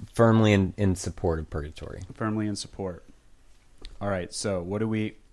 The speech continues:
Speaker 2: what do we wanna talk about? Do we wanna talk about the, what purgatory is, kinda like the, our thoughts on purgatory? What direction? This is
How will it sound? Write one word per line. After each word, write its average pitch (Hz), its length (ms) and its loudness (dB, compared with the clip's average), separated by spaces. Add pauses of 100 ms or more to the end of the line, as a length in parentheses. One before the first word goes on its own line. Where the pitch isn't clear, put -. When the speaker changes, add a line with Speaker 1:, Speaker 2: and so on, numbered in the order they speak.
(120)
Speaker 2:
what 107 180 -4
do 120 80 -2
we 117 80 -2
wanna 107 220 -4
talk 95 320 -4
about? 82 160 -12
Do 95 80 -8
we 95 60 -4
wanna 98 160 -6
talk 98 280 -6
about 98 240 -4
the, 90 300 -6 (1300)
what 98 260 0
purgatory 98 720 2
is, 156 520 2
kinda 92 280 -4
like 90 300 -8
the, 87 160 -6 (240)
our 95 100 -4
thoughts 104 460 -2
on 135 200 2
purgatory? 143 600 2
What 117 200 2
direction? 95 640 2
This 123 180 2
is - 260 0